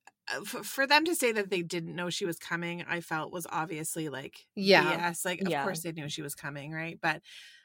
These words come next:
Speaker 1: um, yeah, like, walking in with all this history that they've had before you got there, it's awkward, right? And I would have taken a couple shots too.
Speaker 3: Oh, yeah. And then, like, a camera crew in your face, everything.
Speaker 1: Yeah.
Speaker 3: Like, that's nerve-wracking.
Speaker 1: Absolutely.
Speaker 2: Yeah.
Speaker 1: Yeah.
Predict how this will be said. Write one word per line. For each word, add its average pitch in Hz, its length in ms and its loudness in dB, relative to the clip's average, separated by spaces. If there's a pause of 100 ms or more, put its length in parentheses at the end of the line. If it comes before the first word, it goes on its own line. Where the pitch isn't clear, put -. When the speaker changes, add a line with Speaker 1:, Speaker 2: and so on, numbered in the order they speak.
(120)
Speaker 1:
um, 170 480 2 (420)
yeah, 226 140 6
like, 196 160 6
walking 196 340 4
in 190 120 -2
with 185 120 -2
all 180 100 0
this 170 160 -2
history 185 380 -4
that 160 300 4 (400)
they've 190 180 0
had 170 320 2
before 175 240 -6
you 165 160 -8
got 269 320 2
there, 247 180 -2
it's 262 260 -2
awkward, 156 460 0
right? 240 320 -2 (140)
And 165 480 -2 (120)
I 220 100 -6
would 214 100 -4
have 165 220 -8
taken 185 260 -8
a 185 60 -8
couple 196 240 -12
shots 214 360 -10
too. 269 300 -8 (840)
Speaker 3:
Oh, 208 100 6
yeah. 160 340 0
And 196 120 4
then, 196 120 2
like, 196 180 -2
a 190 80 -2
camera 165 480 -6
crew 165 360 -4
in 165 120 -4
your 165 140 -6
face, 156 460 -6
everything. 156 360 0
Speaker 1:
Yeah. 160 180 4
Speaker 3:
Like, 165 160 0
that's 180 220 6
nerve-wracking. 170 1080 6
Speaker 1:
Absolutely. 208 680 2
Speaker 2:
Yeah. 175 260 12
Speaker 1:
Yeah. 165 540 0